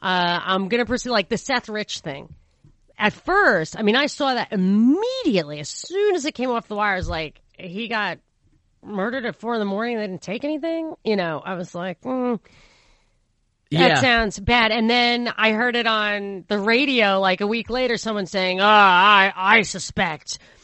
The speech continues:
Speaker 1: the, uh, foul play." And I was like, "Hmm.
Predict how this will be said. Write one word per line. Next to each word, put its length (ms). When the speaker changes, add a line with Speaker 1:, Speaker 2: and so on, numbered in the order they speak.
Speaker 1:
the, 380
uh, 500
foul 340
play." 380
And 60
I 100
was 180
like, 240
"Hmm. 480